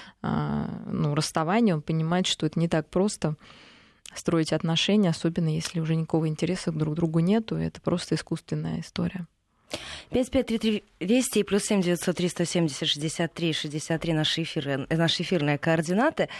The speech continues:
Speaker 2: Слушатель нам пишет: «Было у меня такое, пожил два года после двадцати семи лет брака в другой семье с молодой женой,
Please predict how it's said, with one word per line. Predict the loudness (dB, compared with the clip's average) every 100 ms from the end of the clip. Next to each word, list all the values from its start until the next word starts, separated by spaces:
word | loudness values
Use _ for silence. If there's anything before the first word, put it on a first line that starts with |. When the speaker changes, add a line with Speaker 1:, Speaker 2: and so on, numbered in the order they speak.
| -10 -10 -12 -4
Speaker 2:
Слушатель | 2 4 4 2
нам | 2 2
пишет: | 2 2 0 0
«Было | 4 6 6
у | 6
меня | 6 6 4
такое, | 0 -2 2 4 4
пожил | 2 2 2 4 4
два | 4 2 2 2
года | 2 2 2 4
после | 0 0 -2 -2
двадцати | -2 -2 -4 -2 -2
семи | 2 6 6 6
лет | 6 2 0
брака | 0 2 0 -2
в |
другой | -2 -2 0 0
семье | 0 0 2 2
с | 0
молодой | -2 0 0 0 0
женой, | 0 2 2